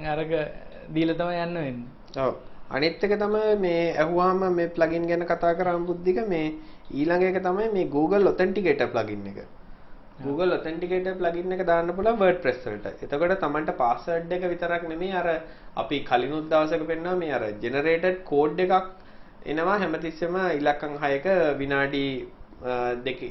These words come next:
Speaker 2: විනාඩි, විනාඩි වගේ චේන්ජ් වෙන කෝඩ් එකක්. ඒ වගේ එකක් දාගත්තොත් තමන්ගේ පාස්වර්ඩ් එක හරියට හොරගම් කරලා, දැන් ගොඩක් වෙලාට, අ, කීලෝග එකක් වගේ දාලා තමන්ගේ පාස්වර්ඩ් එක හොරගම් කරන්න පුළුවන්. නමුත් අර, අරක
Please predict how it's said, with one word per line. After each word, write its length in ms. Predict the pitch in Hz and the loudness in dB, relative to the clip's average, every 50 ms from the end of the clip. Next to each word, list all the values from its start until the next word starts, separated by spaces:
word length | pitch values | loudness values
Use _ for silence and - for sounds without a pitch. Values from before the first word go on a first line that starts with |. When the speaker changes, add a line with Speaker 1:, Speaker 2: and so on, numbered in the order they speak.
| 123 127 | -6 -6
Speaker 2:
විනාඩි, 340 | 123 127 131 131 131 131 131 | -4 -4 -2 -2 -2 -2 -2
විනාඩි 360 | 131 127 127 127 127 135 131 | -4 -4 -4 -2 -2 -2 -2
වගේ 280 | 127 127 127 139 165 175 | -2 -2 -2 -2 -2 -2
චේන්ජ් 380 | 175 - 170 170 165 160 151 127 | 0 0 0 0 2 0 0 -2
වෙන 100 | 127 117 | -2 -2
කෝඩ් 280 | - 110 104 101 101 | -2 -2 -2 -2 -4
එකක්. 140 | 104 - 110 120 - - - - - - - - | -8 -10 -10 -12 -14 -16 -16 -18 -18 -20 -12 -4
ඒ 140 | - 123 147 | 0 2 6
වගේ 260 | 160 170 170 180 175 | 6 6 6 4 4
එකක් 220 | 185 185 180 185 - | 4 2 2 2 2
දාගත්තොත් 520 | 175 175 170 185 180 180 - 214 208 - | 2 2 2 2 -2 -2 -2 -2 -2 -2
තමන්ගේ 380 | - 160 147 147 151 165 185 190 | -4 -4 -4 -2 -2 -4 -4 0
පාස්වර්ඩ් 640 | - - 131 127 131 - - 190 190 180 175 160 | 2 4 4 4 4 2 0 0 0 2 2 0
එක 80 | 160 156 | -2 -2
හරියට 360 | 147 147 147 143 143 139 143 | -2 -2 -2 0 0 0 0
හොරගම් 300 | 135 139 131 123 117 113 113 | 0 0 -2 -2 -2 -4 -4
කරලා, 160 | 117 107 104 | -6 -6 -6
දැන් 160 | 110 113 110 | -6 -8 -8
ගොඩක් 280 | 110 107 113 117 - - | -6 -6 -6 -6 -4 -2
වෙලාට, 260 | 143 143 151 147 160 160 - - - - - - - | 0 0 0 0 -2 -4 -6 -10 -12 -12 -14 -14 -12
අ, 200 | - - 110 110 | -8 -6 -6 -4
කීලෝග 400 | - - 131 131 139 139 135 143 | -4 -4 -4 -2 0 0 0 0
එකක් 300 | 147 147 160 156 156 160 | 0 0 0 0 0 0
වගේ 220 | 170 165 165 170 170 | -2 -2 0 0 2
දාලා 200 | 170 165 170 165 | 2 2 2 0
තමන්ගේ 340 | 165 156 156 156 151 151 | -2 -4 -4 -2 -2 -2
පාස්වර්ඩ් 420 | 147 127 113 - - - 170 175 190 | -2 -2 -2 -2 -2 -2 -2 -2 -2
එක 60 | 185 | -2
හොරගම් 360 | 190 190 190 185 202 202 202 | -2 -2 -2 -2 -2 -2 -2
කරන්න 280 | 214 208 208 208 208 208 | 0 0 0 -2 -2 -4
පුළුවන්. 280 | 208 208 208 202 202 - - - - - - - - | -2 -2 -2 -2 -4 -6 -10 -14 -16 -16 -16 -6 -2
නමුත් 300 | 139 151 180 208 214 208 - - - - - - | 0 2 4 2 2 0 -2 -8 -16 -18 -10 -6
අර, 120 | 110 110 113 104 104 104 101 - - - - - - | -4 -2 -2 -2 -2 -2 -4 -6 -8 -12 -12 -4 -2
අරක 260 | 113 120 135 143 | 0 2 2 4